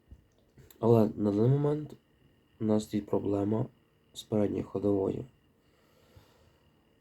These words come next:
А саме заміна повністю всієї стойки. Всіх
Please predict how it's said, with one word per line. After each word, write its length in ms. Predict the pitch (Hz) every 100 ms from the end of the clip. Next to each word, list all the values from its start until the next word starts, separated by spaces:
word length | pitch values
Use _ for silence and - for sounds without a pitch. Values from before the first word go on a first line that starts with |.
| _ -
А 240 | 123 143
саме 640 | 135 - 120 120 127 156 - _ -
заміна 720 | 117 123 120 113 110 120 135 - _ _
повністю 720 | 127 113 107 120 123 - 147 - _ _ _ _ _ _ _ _ _
всієї 560 | - - 113 113 113 123 - _ _
стойки. 560 | - - 120 107 - - - _ _ _ _ _ - _ _ _ _ _ _ _ _ _ _ _ _ _ _ _ _ _ _ _ _
Всіх 420 | - - 123 -